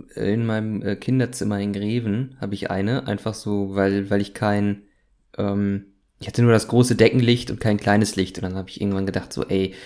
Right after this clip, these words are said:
ich hab mir noch eine alte Lichterkette, dann häng ich die einfach auf. Und die hatten eigentlich ein sehr gemütliches Licht gemacht. Das fand ich ganz angenehm. Also abends so zum Fernsehen gucken war das ganz cool. Ähm, ja,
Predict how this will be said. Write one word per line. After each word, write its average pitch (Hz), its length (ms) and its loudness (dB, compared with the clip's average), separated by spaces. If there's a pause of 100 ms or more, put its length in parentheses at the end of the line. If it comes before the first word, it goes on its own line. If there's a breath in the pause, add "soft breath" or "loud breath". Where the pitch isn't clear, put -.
(140 loud breath)
ich - 60 -20
hab - 60 -6
mir 98 80 2
noch 90 60 0
eine 104 120 -2
alte 98 180 0
Lichterkette, 107 520 -2
dann 95 80 0
häng 92 100 -2
ich 98 100 -8
die - 140 -2
einfach 113 260 -2
auf. 117 360 4
Und 98 180 -2
die 107 60 -2
hatten - 140 -8
eigentlich 117 280 0
ein 123 80 2
sehr 117 240 4 (340 loud breath)
gemütliches 135 640 6
Licht 185 260 6
gemacht. 104 360 2
Das - 80 -4
fand 110 180 -2
ich - 60 -8
ganz 110 160 -4
angenehm. 98 420 0
Also 95 160 -2
abends 107 320 2
so 120 120 -2
zum 101 380 -2
Fernsehen 123 360 4
gucken 120 260 -2
war 107 80 0
das 101 160 -4
ganz 98 160 -6 (140)
cool. 113 240 0 (540 loud breath)
Ähm, 101 560 4 (880)
ja, 98 320 0